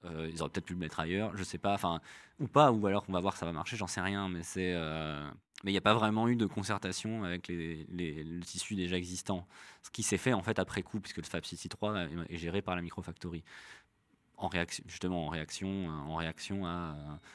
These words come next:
au fait qu'il n'y avait pas eu de, je sais, je cro-, je pense qu'il y en a eu une. Après, le tissu, euh, après, le pro-, après, il y en a un autre problème, c'est que, par exemple, euh, si on p-,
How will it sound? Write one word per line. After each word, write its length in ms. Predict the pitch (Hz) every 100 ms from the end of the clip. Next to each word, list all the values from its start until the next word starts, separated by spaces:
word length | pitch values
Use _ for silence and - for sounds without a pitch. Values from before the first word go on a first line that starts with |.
| -
au 40 | -
fait 180 | 92 -
qu'il 100 | 78
n'y 60 |
avait 80 | 78
pas 100 | 87
eu 40 |
de, 280 | 87 80 76 69 82 82 90 - - - - -
je 80 |
sais, 200 | 92 -
je 80 | 87
cro-, 200 | - -
je 80 | -
pense 220 | 85 95
qu'il 100 | -
y 20 | 85
en 40 |
a 40 |
eu 120 | 82 90
une. 160 | 95 90 - -
Après, 220 | 95 104
le 120 | 95
tissu, 440 | 87 - - 98 90
euh, 120 | 82
après, 200 | 87 -
le 60 | 98
pro-, 120 | 87
après, 300 | 90 87 -
il 20 |
y 20 | 95
en 80 |
a 60 | 82
un 120 | 85
autre 140 | 90 -
problème, 300 | 101 113 113
c'est 100 | 87
que, 180 | 90 82 - - - - -
par 100 | 92
exemple, 320 | 95 98 95
euh, 220 | 87 85
si 200 | - -
on 60 | 92
p-, 120 | -